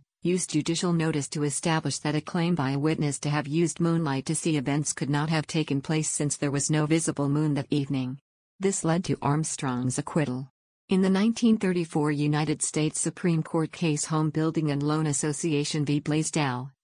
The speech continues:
Chief Justice Charles Evans Hughes took judicial notice of the economic conditions of the Great Depression to help conclude that a state of emergency existed,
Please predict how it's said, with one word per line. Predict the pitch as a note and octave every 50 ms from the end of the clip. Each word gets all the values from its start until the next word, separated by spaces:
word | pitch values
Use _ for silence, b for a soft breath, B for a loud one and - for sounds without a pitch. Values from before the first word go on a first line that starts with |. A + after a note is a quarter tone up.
| _ -
Chief | - - A3+ A3 G#3+
Justice | - - F3 D#3+ - - E3 D#3+ - -
Charles | - - E3+ D#3 D#3+ D#3 D#3 D3+ -
Evans | E3 D#3 D#3+ D3+ -
Hughes | - - E3+ D#3 D3+ C#3+ -
took | - D#3+ -
judicial | - D#3+ D3 - E3+ E3 - F3+ E3+
notice | E3 D#3+ D#3 D#3+ D#3 D3+ -
of | - C3 -
the | D3+ - -
economic | D3 D#3 - E3+ E3 D#3+ D#3+ D#3 D#3+ -
conditions | - D3+ C#3+ C3 D3+ D#3 - - D3 C3+ B2+
of | D3 C#3+
the | C#3 C#3+
Great | C#3 - D#3+ D#3 F3+ F3
Depression | - D#3 - - E3+ E3 - - C#3+ C3+
to | C#3+
help | D3 C#3 D3+ D#3 - -
conclude | - D#3+ D3 - - E3 E3 D3+
that | D3+ C#3+ D#3
a | D3+
state | - - - E3+ E3
of | E3 C#3+
emergency | D3+ C#3 C#3 D3 D#3 D3+ D3+ C#3 - - D3
existed, | C#3+ C#3 - - E3+ D#3+ - - - B2+ B2 -